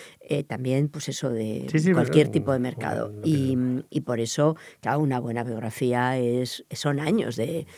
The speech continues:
Speaker 1: de trabajo, de medida, de
Speaker 2: Sí,
Speaker 1: bueno.
Speaker 2: sí, hay... Hay una,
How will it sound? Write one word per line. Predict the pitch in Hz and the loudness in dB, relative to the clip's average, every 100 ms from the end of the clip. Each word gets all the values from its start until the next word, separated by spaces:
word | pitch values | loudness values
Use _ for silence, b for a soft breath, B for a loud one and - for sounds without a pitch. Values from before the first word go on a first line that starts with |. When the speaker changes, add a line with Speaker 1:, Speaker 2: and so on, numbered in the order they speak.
| B - | B -6
Speaker 1:
de | 123 | -4
trabajo, | 127 120 131 - 165 180 190 185 | -2 0 0 0 2 4 4 2
de | 147 | 0
medida, | 127 123 131 131 147 147 165 | 0 0 0 0 0 0 -2
de | 165 147 - - - | -4 -6 -10 -18 -20
Speaker 2:
Sí, | - - 95 | -14 -8 -8
Speaker 1:
bueno. | 90 - - | -8 -10 -14
Speaker 2:
sí, | - 98 | -12 -10
hay... | 92 95 107 110 B B B B | -8 -10 -10 -12 B B B B
Hay | 120 | 0
una, | 123 131 131 | 6 6 6